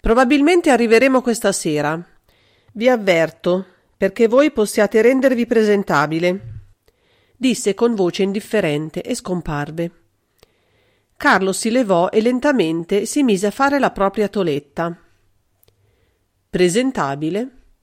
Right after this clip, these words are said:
Era stata quella parola a richiamarlo alla realtà della sua situazione e a farlo riflettere.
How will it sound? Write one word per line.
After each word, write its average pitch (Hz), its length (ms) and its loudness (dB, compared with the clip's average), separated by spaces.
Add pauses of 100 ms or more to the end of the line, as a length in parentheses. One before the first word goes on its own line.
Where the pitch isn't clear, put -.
(520)
Era 196 220 -2
stata 254 340 -2
quella 311 240 0
parola 165 500 2
a 170 40 -2
richiamarlo 190 600 -2
alla 175 180 -2
realtà 170 580 -4 (200)
della 190 240 -2
sua 254 220 -4
situazione 175 920 -4 (320)
e 226 100 -2
a 220 80 0
farlo 262 320 0
riflettere. 175 840 -4